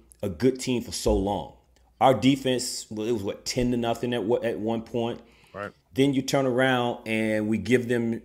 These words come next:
Speaker 1: uh, uh, short yardage, and they score and makes it seventeen, seventeen to nothing as opposed to thirteen to nothing. And at that point, I was like, "We, we might be in trouble." Um, I,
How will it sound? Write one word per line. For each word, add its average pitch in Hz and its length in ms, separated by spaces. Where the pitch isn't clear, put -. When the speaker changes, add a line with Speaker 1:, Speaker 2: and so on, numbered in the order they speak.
Speaker 1:
uh, 101 40
uh, 87 1080
short 135 320
yardage, 113 680
and 110 100
they 113 80
score 117 320
and 113 80
makes 113 180
it 87 60
seventeen, 110 760
seventeen 117 540
to 98 80
nothing 104 440
as 98 120
opposed 104 400
to 98 140
thirteen 117 520
to 98 80
nothing. 95 400
And 110 80
at 98 80
that 113 180
point, 120 240
I 104 40
was 101 140
like, 90 200
"We, 110 160
we 104 160
might 98 200
be 90 120
in 78 80
trouble." 85 360
Um, 90 480
I, - 280